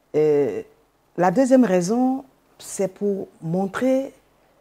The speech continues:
que la commission électorale est une institution qui travaille. Il y a des techniciens qui ont travaillé.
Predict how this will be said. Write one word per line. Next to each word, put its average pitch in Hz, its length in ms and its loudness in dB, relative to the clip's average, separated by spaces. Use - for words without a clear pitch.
que 185 140 -4
la 180 220 0
commission 214 380 -2
électorale 180 520 -4
est 143 160 -6
une 240 120 0
institution 160 600 -10
qui 180 100 -8
travaille. 156 400 -4
Il 170 120 -4
y 208 120 -2
a 190 80 -4
des 156 160 -4
techniciens 190 580 -4
qui 196 140 -8
ont 151 100 -2
travaillé. 175 540 -4